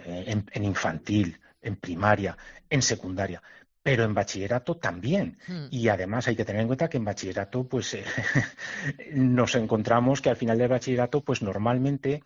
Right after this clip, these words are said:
Speaker 1: pues, hay una prueba, eh, objetiva muy importante. Eso añadía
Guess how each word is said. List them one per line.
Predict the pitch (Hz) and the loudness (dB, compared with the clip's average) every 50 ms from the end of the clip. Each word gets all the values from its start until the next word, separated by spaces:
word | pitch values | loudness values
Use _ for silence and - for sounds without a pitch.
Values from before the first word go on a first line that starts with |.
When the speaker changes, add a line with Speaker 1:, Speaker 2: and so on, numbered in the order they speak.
| - - - - - - _ - | -14 -20 -20 -20 -20 -18 _ -8
Speaker 1:
pues, | 113 101 - 110 | -6 -4 0 0
hay | 104 104 110 | 2 2 2
una | 110 110 107 101 - | 2 2 0 -2 -2
prueba, | - - 110 113 113 110 117 120 127 123 - - - - - | -4 -2 0 2 2 4 2 2 0 -2 -8 -14 -20 -14 -10
eh, | 104 101 101 101 101 107 - | -8 -6 -4 -4 -4 -4 -4
objetiva | 120 104 - - 110 - 107 107 110 113 | -4 -4 -4 -4 -6 -4 -2 -2 0 2
muy | 117 120 123 120 | 2 2 2 2
importante. | 117 107 - 107 98 - - 117 113 113 101 | 0 -2 -4 -6 -6 -2 -2 -2 -2 -2 -4
Eso | 90 - - | -4 -2 -2
añadía | 110 107 107 101 - 104 107 113 117 120 | -2 0 -2 -2 -2 0 0 0 0 0